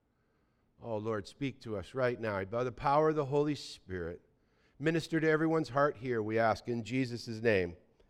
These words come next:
Amen. Oh, man, this is such a great portion of Scripture. It's exciting to me, and for the very fact that it's Paul's prayer.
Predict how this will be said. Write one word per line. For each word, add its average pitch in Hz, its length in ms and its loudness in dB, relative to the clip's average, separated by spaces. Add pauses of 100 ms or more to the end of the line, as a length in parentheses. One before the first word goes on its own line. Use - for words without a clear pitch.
Amen. 101 440 2 (1700)
Oh, 139 220 6
man, 135 220 4
this 156 180 -2
is 151 100 -8
such 170 240 4
a 160 60 2
great 156 340 2
portion 156 540 4
of 139 240 0
Scripture. 151 580 2
It's 135 180 4
exciting 156 540 4
to 143 160 -4
me, 151 400 2
and 139 420 0
for - 220 -4
the 147 140 6
very 160 320 8
fact 151 400 6
that 139 340 6 (300)
it's 156 240 2
Paul's 151 560 6
prayer. 123 640 4